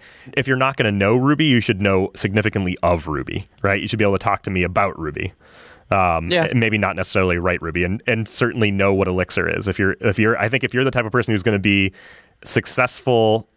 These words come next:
Speaker 1: as a consultant at Thoughtbot who comes into it and somehow day one knows no Ruby, then you need to be the, you need to check those other boxes,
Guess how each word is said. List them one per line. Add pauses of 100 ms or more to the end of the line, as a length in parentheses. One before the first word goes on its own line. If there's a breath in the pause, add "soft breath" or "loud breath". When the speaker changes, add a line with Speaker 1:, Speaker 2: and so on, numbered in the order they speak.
(120)
Speaker 1:
as
a
consultant
at
Thoughtbot
who
comes
into
it
and
somehow
day
one
knows
no
Ruby, (720 soft breath)
then
you
need
to
be
the,
you
need
to
check
those
other
boxes,